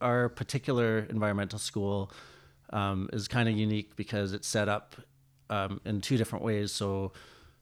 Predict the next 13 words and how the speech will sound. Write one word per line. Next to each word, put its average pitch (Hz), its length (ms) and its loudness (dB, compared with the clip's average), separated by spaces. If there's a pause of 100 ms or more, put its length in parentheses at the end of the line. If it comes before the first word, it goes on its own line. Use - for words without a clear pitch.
(140)
students 110 520 2
are 107 280 4
in, 101 400 0 (360)
uh, 92 340 -4
age 131 240 6
groups, 101 340 -4
but 101 160 -2
they're 104 180 0
also 110 420 2
in 101 280 -2
cohorts, - 960 -2
or 120 240 4 (220)
sorry, 98 320 2